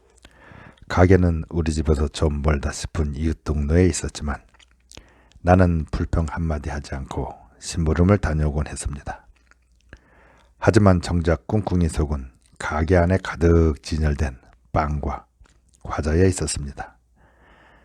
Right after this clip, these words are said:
나는 과자를 사러 갈 때마다 평소 먹고 싶었던 빵과 과자를 마치 심부름인 양 외상으로 사서는 몰래 몰래 먹어치웠고, 그러다 보니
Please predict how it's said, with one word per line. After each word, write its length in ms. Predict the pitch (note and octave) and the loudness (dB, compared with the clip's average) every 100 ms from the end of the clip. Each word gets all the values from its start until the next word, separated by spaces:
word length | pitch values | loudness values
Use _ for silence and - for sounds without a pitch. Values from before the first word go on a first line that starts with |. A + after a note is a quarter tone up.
| _ _ _ - | _ _ _ 0
나는 480 | F#2+ G#2+ G2+ F#2 - | 6 6 6 2 0
과자를 440 | F2+ F2 F2+ F2 | 0 4 4 4
사러 280 | - E2 D#2+ | 2 -2 -2
갈 160 | - | -4
때마다 520 | E2 - D2+ - - - _ _ _ _ _ _ - | -6 -4 -6 -6 -12 -14 _ _ _ _ _ _ -10
평소 440 | - G2+ G2 F#2 D2+ | -2 0 6 6 6
먹고 240 | E2+ - | 0 -2
싶었던 540 | E2 - E2 - D#2 D2 - | -4 -2 -4 -4 -6 -6 -6
빵과 480 | D#2 E2 D#2 D2 C#2 | -4 -2 -4 -6 -8
과자를 560 | - D2 D2 C#2 C#2 _ _ _ - - - - - | -10 -6 -6 -6 -10 _ _ _ -20 -20 -20 -20 -4
마치 380 | D#2+ - - | -4 -2 -4
심부름인 720 | D2 - D#2+ E2 E2 F#2 F#2+ G#2 | -4 -2 0 2 4 4 4 4
양 180 | G#2 | 4
외상으로 460 | F2 E2+ F2 E2 D#2+ | 4 2 0 0 0
사서는 500 | - - E2 D#2 C#2+ - _ _ _ _ _ _ _ _ - _ _ - - _ - | -2 -6 -4 -4 -4 -10 _ _ _ _ _ _ _ _ -20 _ _ -20 -20 _ -6
몰래 500 | D2 E2 E2 D#2+ D2 | 6 8 8 4 2
몰래 360 | D2 D2 C#2 B1+ | 0 0 -2 -6
먹어치웠고, 880 | B1+ C#2+ E2 - D2+ - - - - _ _ _ _ _ _ _ _ _ - | -6 -2 -2 0 -4 -6 -10 -16 -18 _ _ _ _ _ _ _ _ _ -2
그러다 400 | F2+ F2 F2 E2 | 6 8 8 6
보니 340 | F2 D#2+ D2 | 4 0 -2